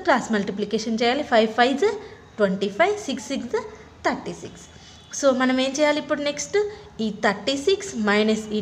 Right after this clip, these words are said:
ట్వంటీ ఫైవ్ బై ట్వంటీ ఫైవ్ into హండ్రెడ్ చేయాలి. థర్టీ సిక్స్ మైనస్ ట్వంటీ ఫైవ్ అంటే లెవెన్ బై ట్వంటీ ఫైవ్ into హండ్రెడ్, that is equal twenty five ones are twenty five, twenty five fours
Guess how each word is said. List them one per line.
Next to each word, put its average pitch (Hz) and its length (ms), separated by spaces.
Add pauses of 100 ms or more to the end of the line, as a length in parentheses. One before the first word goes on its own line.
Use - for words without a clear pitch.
ట్వంటీ 214 320 (120)
ఫైవ్ 403 180 (500)
బై 339 140 (400)
ట్వంటీ 226 360 (120)
ఫైవ్ 196 220 (180)
into 294 300 (480)
హండ్రెడ్ 196 400
చేయాలి. 165 260 (360)
థర్టీ 269 280
సిక్స్ 349 320
మైనస్ 311 320
ట్వంటీ 302 260
ఫైవ్ 320 180
అంటే 480 200 (420)
లెవెన్ 190 340 (380)
బై 240 80 (100)
ట్వంటీ 262 380
ఫైవ్ 339 220
into 466 200 (120)
హండ్రెడ్, 175 360 (220)
that 220 160
is 262 100
equal 254 220
twenty 254 260
five 254 200
ones 254 160
are 285 120
twenty 269 260
five, 403 140 (240)
twenty 233 280
five 247 200
fours 247 240